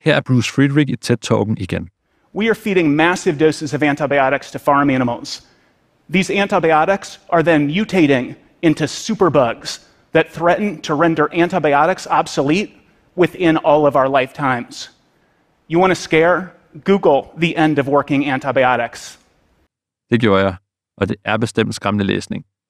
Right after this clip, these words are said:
Speaker 1: Bruce Friedrich fortsætter.
Speaker 2: I wanna get one thing out of the way. I am not here to tell anybody what to eat.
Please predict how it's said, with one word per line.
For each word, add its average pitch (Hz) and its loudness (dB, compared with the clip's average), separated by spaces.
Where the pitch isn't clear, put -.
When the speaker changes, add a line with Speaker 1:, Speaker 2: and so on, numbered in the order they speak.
Speaker 1:
Bruce 110 0
Friedrich 117 -2
fortsætter. 104 -4
Speaker 2:
I - -8
wanna 190 2
get 196 2
one 180 2
thing 170 0
out 156 2
of 147 -2
the 143 0
way. 135 2
I 170 0
am 180 0
not 165 2
here 165 -2
to 160 -10
tell 147 0
anybody 156 2
what 135 2
to 160 -6
eat. 135 -2